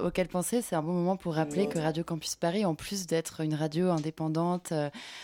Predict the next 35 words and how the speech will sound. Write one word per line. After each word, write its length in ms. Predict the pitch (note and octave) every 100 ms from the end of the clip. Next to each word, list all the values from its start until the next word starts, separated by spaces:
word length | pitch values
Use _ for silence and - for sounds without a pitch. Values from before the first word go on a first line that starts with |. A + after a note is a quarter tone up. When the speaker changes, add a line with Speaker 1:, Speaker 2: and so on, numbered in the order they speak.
| -
Speaker 1:
sur 220 | - - F3
le 100 | F3+
web 160 | G3
et 80 | F#3
sur 160 | F3 G3+
la 80 |
bande 240 | F3+ F#3+ F#3
F 120 | -
M, 120 | A3
est 160 | G3 -
également 400 | G#3+ A3+ A3+ C4
une 220 | G#3+ F#3+
école 420 | G3+ A3+ B3+ C#4 F#3+ E3+
radio, 340 | E3 E3+ D#3+ E3+
euh, 380 | F#3 G3+ E3 D#3
qui 180 | -
dispense 400 | F3 E3+ - F#3
pour 180 | - D3+
tous 200 | - -
ses 260 | G3+ F#3 D#3+
adhérents 520 | D#3+ E3 D#3 E3 G#3+ -
des 80 | E3+
formations 640 | F#3 G3+ F#3 F3 F#3 C#4 - - - - -
gratuites. 600 | F3 F3+ - A3 - - -
Et, 240 | D#3+ D#3+
euh, 140 | D3
et 100 | E3+
c'est 120 | D#3+ -
vrai 100 | D#3+
que 60 |
c'est 100 | -
quand 100 | -
même 120 | D3
super 280 | D#3 - D3
sympa. 320 | - C#3+ -